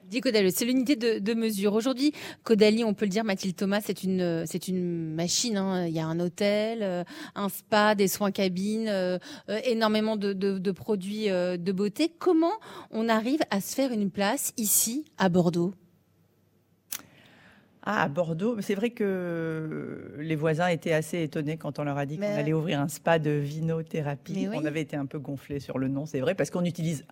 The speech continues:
Speaker 2: aucunement, euh, du vin dans nos barriques. On utilise des extraits scientifiques de la
Speaker 1: Évidemment,
Speaker 2: vigne et du
Speaker 1: évidemment.
Speaker 2: raisin qui viennent de la fac de pharmacie,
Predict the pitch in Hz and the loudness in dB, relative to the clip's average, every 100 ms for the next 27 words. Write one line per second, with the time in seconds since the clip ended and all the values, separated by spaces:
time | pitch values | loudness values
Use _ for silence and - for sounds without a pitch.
0 | - - - _ 196 196 175 151 160 165 | -20 -20 -20 _ 0 2 -2 -2 0 0
1 | 156 139 135 135 156 156 139 139 131 143 | 0 0 -2 -2 -2 0 0 0 0 0
2 | 147 - 131 139 151 143 135 135 143 - | -2 -2 -2 -2 -4 -6 -4 -2 -4 -6
3 | - 160 156 139 - - - 156 160 151 | -2 2 2 0 -8 -10 -2 -2 -2 -6
4 | - 160 160 151 151 147 160 170 160 151 | -4 -4 -2 0 4 2 2 0 2 4
5 | 147 165 165 160 151 151 135 165 143 143 | 4 4 2 2 2 4 4 2 2 2
6 | 135 139 139 208 | 2 2 4 2